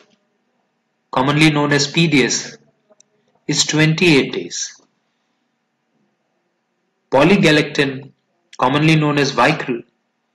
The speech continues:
is eighteen days. So these two suture material, they are suitable for placing or for closure where we need the suture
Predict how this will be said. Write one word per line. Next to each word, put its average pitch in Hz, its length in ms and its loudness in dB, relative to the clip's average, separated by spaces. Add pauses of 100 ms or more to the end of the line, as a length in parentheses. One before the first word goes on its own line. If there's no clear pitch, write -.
(480)
is 139 200 -2
eighteen 156 420 2
days. 104 480 -4 (1080)
So - 200 -4
these 185 360 0
two 214 160 0
suture 190 320 -2
material, 160 540 0 (640)
they 127 160 -2
are 147 80 2
suitable 165 720 0
for - 420 -4 (140)
placing 147 720 -2 (1080)
or 131 160 -2
for - 320 -2
closure 160 600 2 (1300)
where 143 420 -2
we 139 100 -2
need 151 600 -2 (220)
the 131 100 -2
suture 165 580 -2